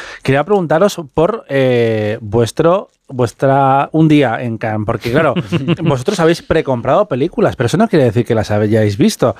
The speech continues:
Speaker 1: La mayoría de las veces es sobre guión o sobre una promo, que igual solo son diez, diez minutos, y claro, tenéis que ver, por un lado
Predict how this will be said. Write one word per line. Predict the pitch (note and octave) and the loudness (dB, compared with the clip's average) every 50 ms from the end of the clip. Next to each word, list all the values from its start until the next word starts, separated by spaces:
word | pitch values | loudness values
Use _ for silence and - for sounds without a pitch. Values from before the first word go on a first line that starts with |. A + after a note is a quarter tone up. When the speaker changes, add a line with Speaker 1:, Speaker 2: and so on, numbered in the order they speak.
| - - - - _ | -10 -20 -20 -14 _
Speaker 1:
La | - C#3 C3 B2+ B2+ | -2 0 0 0 0
mayoría | A#2+ A#2+ B2 A#2+ B2 B2+ C#3 | 0 0 0 2 2 2 2
de | C#3+ | 2
las | C#3+ C3+ | 2 0
veces | C#3+ C#3+ - C#3+ C3+ | -2 -4 -4 -2 -2
es | D3 B2+ | -2 -2
sobre | - B2 A#2+ A#2 A2 | 0 0 0 0 2
guión | A2 A#2+ D#3 G3+ A#3+ | 2 2 2 2 2
o | A#3 - | 0 -2
sobre | B2+ A#2 A#2+ | -2 -4 -2
una | B2 A#2+ A#2 | -2 -2 -2
promo, | G#2+ - C3+ D3+ F3+ G3+ F3+ | 0 0 -2 0 -2 -2 -2
que | - A#2 | 0 0
igual | A2+ A2 A2 A#2 A2 | 2 2 2 0 0
solo | - A#2 A#2+ A#2 A2 G2+ | 0 0 0 2 0 -2
son | - D2 - - B2 A#2+ A2+ | -6 -10 -6 -2 -2 0 2
diez, | A2 A#2 A2+ G2+ - - | 2 2 2 0 -2 -4
diez | B2 B2 B2 G#2+ | -2 -2 0 0
minutos, | A#2 A#2+ A#2+ C3 D3+ D3 - G3+ A3 - - - - - - - _ | 0 0 0 0 0 2 2 0 0 -2 -6 -14 -20 -20 -20 -20 _
y | - A#2+ | -4 0
claro, | E3+ D#3+ C3+ | 0 0 0
tenéis | - B2 D3 D#3+ - | 0 -2 -2 -4 -2
que | - F#3+ F3+ | -2 0 2
ver, | E3+ C#3+ A#2 | 2 2 2
por | - C3 | 0 0
un | C#3 D#3 | 0 2
lado | E3 D#3 C3+ A2+ - - | 2 2 0 0 -2 -4